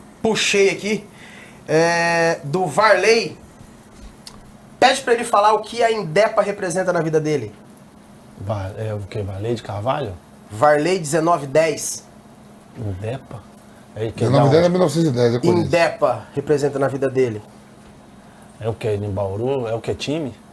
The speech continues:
Speaker 1: É.
Speaker 2: Se
Speaker 1: Acho que ele deve tá... então ele tá viajando. Peguei aqui, puxei uma aqui. Indepa, até eu fiquei curioso
Speaker 2: É,
Speaker 1: agora.
Speaker 2: então, p-,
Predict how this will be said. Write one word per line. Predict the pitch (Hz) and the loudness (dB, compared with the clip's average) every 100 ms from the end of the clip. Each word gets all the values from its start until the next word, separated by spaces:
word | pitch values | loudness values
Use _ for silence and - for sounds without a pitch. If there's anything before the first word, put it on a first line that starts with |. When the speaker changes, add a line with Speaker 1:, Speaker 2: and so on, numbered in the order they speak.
| - - - | -20 -20 -8
Speaker 1:
É. | 135 131 143 - - - - - | -2 -2 -2 -10 -20 -20 -20 -20
Speaker 2:
Se | - 101 | -16 -16
Speaker 1:
Acho | - - | -14 -12
que | |
ele | 123 | -10
deve | 143 147 151 | -4 -4 -4
tá... | 254 392 | -10 -10
então | - 214 | -6 -6
ele | 226 | -4
tá | 277 | -8
viajando. | 302 359 247 156 165 | -6 -6 -2 0 -2
Peguei | 160 156 185 208 | -2 -4 0 0
aqui, | 196 - | -2 -8
puxei | 180 185 - 180 175 | -10 -10 -6 -4 -2
uma | 170 | -4
aqui. | 151 165 220 - - - - - - | -6 -8 -10 -14 -20 -20 -20 -20 -10
Indepa, | 156 180 127 143 147 131 | -6 -6 0 0 0 -4
até | - 196 | -2 2
eu | 208 | 2
fiquei | 208 220 | 0 -4
curioso | 214 220 160 147 | -6 -4 2 6
Speaker 2:
É, | 147 147 | 8 8
Speaker 1:
agora. | 147 | 8
Speaker 2:
então, | 151 131 120 | 6 2 2
p-, | 113 | -2